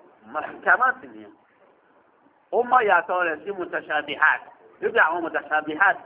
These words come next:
ara wọn ni àwọn alif, lam, mim. Ẹ jẹ́ tó lè sọ yàtọ̀ rẹ̀ bẹ́ẹ̀. Ara wọn ni sọ́ọ̀d, ara wọn ni kọ́, àwọn fawatihu suwar.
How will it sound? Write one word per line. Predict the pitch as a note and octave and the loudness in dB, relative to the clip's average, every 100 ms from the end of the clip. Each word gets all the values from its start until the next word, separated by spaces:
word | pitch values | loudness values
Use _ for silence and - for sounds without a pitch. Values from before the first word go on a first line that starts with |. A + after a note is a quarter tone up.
| - | -12
ara | - E3+ F3 F3 | 2 4 6 4
wọn | F3 | -2
ni | F3 | 2
àwọn | D#3 E3+ F3 - - | 4 4 2 -4 -4
alif, | F3+ G3 - | -2 -2 -6
lam, | D#3+ F3+ D3 B2+ | 2 2 2 -4
mim. | F#3 - - - - - _ - - | -6 -6 -12 -20 -20 -20 _ -18 -4
Ẹ | F3 | -4
jẹ́ | - A#3+ - - - _ _ - | 2 2 0 -14 -20 _ _ -2
tó | A#3+ | 2
lè | B3 | 4
sọ | F3 E3 | 4 4
yàtọ̀ | E3 D#3+ F3+ | 4 4 0
rẹ̀ | E3 | 0
bẹ́ẹ̀. | F3+ F3 - - - _ - | -2 -4 -8 -20 -20 _ 0
Ara | D#3+ F3+ F#3 | 2 4 2
wọn | F#3 | -2
ni | F3+ | -10
sọ́ọ̀d, | - G#3+ D3 C#3 - - - | -6 -2 2 0 -2 -14 0
ara | F3 F#3 | 4 4
wọn | F#3 | 2
ni | F#3 | -4
kọ́, | - A3 D#3+ - - | 0 0 0 -4 -4
àwọn | C#3+ E3 E3 | 0 0 2
fawatihu | D3+ F#3 F#3 E3 E3 - | 4 4 2 -8 -12 -10
suwar. | - F#3 C3+ | -2 2 2